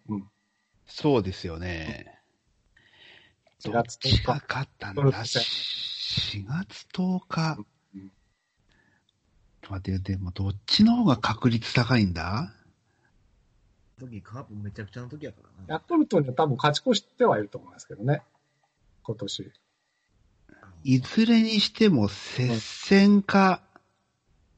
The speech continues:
Speaker 1: うん。接戦。
Speaker 2: 乱打戦、乱打戦の接戦なんだろうな、そんだけ。
Speaker 1: もっと
Speaker 2: 長いってことは。
Speaker 1: そうですね。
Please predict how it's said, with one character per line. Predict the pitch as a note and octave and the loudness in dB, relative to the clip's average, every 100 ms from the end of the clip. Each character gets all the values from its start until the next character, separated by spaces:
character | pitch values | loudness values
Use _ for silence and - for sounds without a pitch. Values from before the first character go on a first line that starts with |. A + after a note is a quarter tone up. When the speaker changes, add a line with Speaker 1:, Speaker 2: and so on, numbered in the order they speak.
| _ _ _ _ _ _ _ _ - - - _ _ _ _ _ _ _ _ _ _ _ | _ _ _ _ _ _ _ _ -20 -20 -20 _ _ _ _ _ _ _ _ _ _ _
Speaker 1:
う | A#2 | -6
ん。 | |
接 | G#2+ - | -6 -2
戦。 | A2+ G#2 - | -2 -2 2
Speaker 2:
乱 | C#3+ D3+ D3+ D3+ | 6 8 8 8
打 | D#3 | 6
戦、 | C#3+ - D3 C#3+ C#3 - | 4 4 6 6 4 0
乱 | C3+ C3 E3 | -4 0 2
打 | F#3+ F#3+ | 4 2
戦 | F#3+ F3 | 2 2
の | F3 | 2
接 | D#3 E3 | 0 -2
戦 | - E3+ E3+ | 0 0 4
な | F3 | 4
ん | |
だ | B2+ | 4
ろ | G2 | 0
う | |
な、 | G2 G#2 | -2 -2
そ | A#2+ | 2
ん | A2+ | 2
だ | G#2+ | 2
け。 | G2+ F#2+ F2+ - - _ _ | 0 -4 -8 -12 -20 _ _
Speaker 1:
も | D#3+ | 2
っ | G3 | 4
と | |
Speaker 2:
長 | A2 A2+ | 4 4
い | G#2 | 2
っ | G2+ | 0
て | |
こ | G2+ | -2
と | G2+ | -4
は。 | G2 - | -4 -10
Speaker 1:
そ | - | -14
う | |
で | - | -20
す | _ | _
ね。 | D3+ - | -8 -8